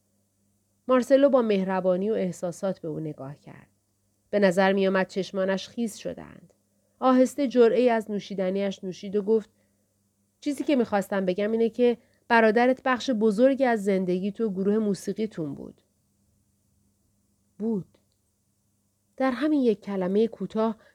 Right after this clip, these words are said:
چقدر غم و اندوه نهفته بود. مثل سنگی که در آب بیفتد و پایین برود. یاد زمانی افتاد که قبل از رفتن دوبارهشان روی صحنه از راوی دربارهٔ برادرش پرسیده بود.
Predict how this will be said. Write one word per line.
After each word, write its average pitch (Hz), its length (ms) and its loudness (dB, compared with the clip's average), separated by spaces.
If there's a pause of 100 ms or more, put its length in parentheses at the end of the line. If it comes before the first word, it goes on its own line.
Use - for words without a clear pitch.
چقدر 285 520 -2 (100)
غم 208 180 -2
و 202 40 0
اندوه 196 640 -2
نهفته 175 500 -6
بود. - 220 -20 (580)
مثل 208 220 0
سنگی 208 440 0
که 202 120 0
در 185 200 0
آب 202 240 -2
بیفتد 208 440 -2
و 220 120 4 (220)
پایین 214 460 -2
برود. 151 500 -10 (2000)
یاد 185 220 2
زمانی 185 460 2
افتاد 190 380 0
که 208 200 -2 (200)
قبل 185 300 4
از 175 240 0
رفتن 180 540 -4
دوبارهشان 175 840 0
روی 165 160 -4
صحنه 170 520 -4 (220)
از 220 280 0
راوی 233 220 2
دربارهٔ 202 480 2
برادرش 190 640 -2
پرسیده - 520 -16
بود. - 320 -20